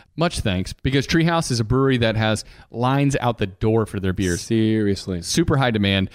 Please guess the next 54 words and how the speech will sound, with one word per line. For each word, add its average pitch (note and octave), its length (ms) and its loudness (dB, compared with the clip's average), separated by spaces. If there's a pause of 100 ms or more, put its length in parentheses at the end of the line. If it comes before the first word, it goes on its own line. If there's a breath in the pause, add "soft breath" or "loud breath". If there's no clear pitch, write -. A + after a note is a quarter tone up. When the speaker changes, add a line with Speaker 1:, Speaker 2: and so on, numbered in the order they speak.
(100)
Speaker 1:
So - 120 -4
I'm G#2 120 0
really C3 160 2
excited A#2+ 280 0
to G#2+ 60 0
try G#2+ 260 0
this G2+ 220 -2 (220 soft breath)
porter E3 380 0
from C3 200 -2
Treehouse G#2+ 400 0
today G#2+ 260 -2
on G#2+ 80 2
the A2 60 0
show G#2+ 180 0
with G#2 180 0
you A2 100 4
today, A2+ 240 0
my A#2+ 140 0
friend. G3 340 -2
Speaker 2:
Yeah, G#2+ 160 2
they, C#3+ 280 2
th-, D3+ 280 -14
these G#3+ 160 4
are A#3 60 4
one A3 80 4
of F#3+ 40 4
these C#3+ 120 4
breweries B2 340 4
that's A#2 240 0
like A#2+ 140 0
a A2+ 80 0
beacon. G2 640 -2
All D#3 100 4
these D#3+ 160 4
other D3+ 180 2
small D3+ 220 2
breweries D3 240 4
that C#3+ 60 4
have C3+ 80 2
been B2+ 100 -2
popping C3 300 2
up B2+ 120 0
the A#2 60 -14
past C#3+ 240 0
few B2+ 100 4
years, A#2+ 240 4
you C3+ 60 2
know, C3+ 120 2
they're, F3+ 220 2
they're D#3+ 140 2
looking D#3 400 2
to, C3 540 4 (220)
to D3+ 120 0
Treehouse D3 480 2